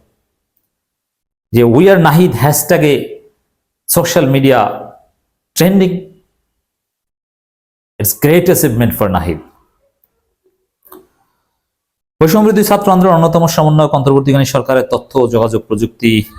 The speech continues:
উপদেষ্টা নাহিদ ইসলামকে নিয়ে অপপ্রচার চালানো হচ্ছে দাবি করে সামাজিক যোগাযোগ মাধ্যম সরব হয়েছেন তার সহযোদ্ধা সমর্থকরা। সাধারণ জনগণ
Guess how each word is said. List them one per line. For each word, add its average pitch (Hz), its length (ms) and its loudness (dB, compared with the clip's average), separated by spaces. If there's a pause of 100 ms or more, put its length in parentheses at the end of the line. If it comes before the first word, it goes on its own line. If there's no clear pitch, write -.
(140)
উপদেষ্টা 127 460 0
নাহিদ 143 260 0
ইসলামকে 160 440 -2
নিয়ে 147 200 0
অপপ্রচার 131 440 0
চালানো 120 280 -2
হচ্ছে 117 300 -4
দাবি 110 220 -2
করে 110 420 0
সামাজিক 120 480 -2 (580)
যোগাযোগ 147 360 2
মাধ্যম 117 380 -2
সরব 135 360 0
হয়েছেন 147 520 0
তার 117 180 -2
সহযোদ্ধা 110 420 -2
সমর্থকরা। 90 640 -6 (360)
সাধারণ 208 440 2
জনগণ 170 680 2